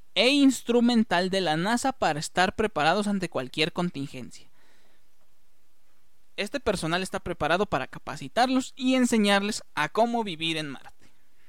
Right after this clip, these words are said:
Y sí, poco a poco vamos viendo la selección de personas. Cuatro hombres y cuatro mujeres, de todas las edades y de todas las ideologías o trabajos para llevar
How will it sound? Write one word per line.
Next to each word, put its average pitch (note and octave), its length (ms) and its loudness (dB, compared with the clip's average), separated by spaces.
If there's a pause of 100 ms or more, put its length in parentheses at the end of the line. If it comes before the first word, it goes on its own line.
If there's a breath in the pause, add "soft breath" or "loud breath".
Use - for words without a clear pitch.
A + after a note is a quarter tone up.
(1400)
Y D#3+ 140 -2
sí, C4+ 240 -2 (400 soft breath)
poco C4+ 240 8
a C4 120 4
poco G#3+ 280 8
vamos G3+ 340 6
viendo F#3 300 0
la F3+ 160 4
selección F3 580 2
de F3+ 80 2
personas. - 720 -8 (540 soft breath)
Cuatro D#3+ 420 8
hombres C4 500 6
y A3+ 120 0
cuatro G#3+ 380 2
mujeres, F#3 580 -2 (200)
de D3 120 2
todas F#3 280 6
las D#3 160 -2
edades G#3+ 520 -2 (160)
y C4+ 320 -6 (520 soft breath)
de E3 160 -2
todas G#3 300 2
las G#3+ 200 0
ideologías G#3 680 -4
o C3+ 140 -4
trabajos G3 540 0
para B3+ 320 6
llevar F#3+ 440 6